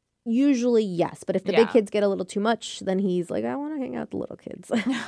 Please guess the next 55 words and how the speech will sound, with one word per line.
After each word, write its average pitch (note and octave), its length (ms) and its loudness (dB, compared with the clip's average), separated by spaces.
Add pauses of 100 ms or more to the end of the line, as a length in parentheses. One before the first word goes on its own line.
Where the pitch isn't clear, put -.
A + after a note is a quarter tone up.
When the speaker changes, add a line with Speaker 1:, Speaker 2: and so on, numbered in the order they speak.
(140)
Speaker 2:
<laughs> D#4+ 200 -6
Speaker 1:
And D4 160 4
they're E4+ 80 6
pretty G4 220 6
flexible B3+ 420 4
and G3+ 160 4
moving G3+ 260 6
him F3+ 140 2
back E3+ 180 -2
and F3 120 -2
forth E3+ 180 -4
depending E3+ 320 -4
on E3 60 0
Speaker 2:
That's E3 80 0
Speaker 1:
what D#3+ 80 0
his D#3+ 80 -2
Speaker 2:
good. F#3+ 80 -2
Speaker 1:
needs F3+ 160 0
are. D3 160 -2
And, G3 280 -2
like, F#3+ 200 -2
the G#3 100 2
day G3+ 220 6
where F#3+ 300 4
I, F3+ 120 2
I G#3+ 80 -2
got F3+ 160 4
that E3+ 140 -6
phone D#4+ 180 2
call A3 200 4
and F#3+ 120 0
they F#3 60 0
didn't F#3 200 -4
end F#3 160 -2
up F#3 200 -2
giving G3 180 0
me F#3+ 80 0
the E3+ 100 -2
second - 340 -6
call, F3 440 4 (340)
she's G#3 240 -6
like, G3+ 140 0
"I G3+ 100 -2
made G3 220 2
him A3 120 2
my G#3+ 120 4
little G3+ 180 6
helper F3+ 320 2
for B3+ 140 0
today C4 420 4
and F3+ 120 2
it E3 80 -4
really F3+ 320 6
helped E3+ 300 -4
him." C3+ 320 -6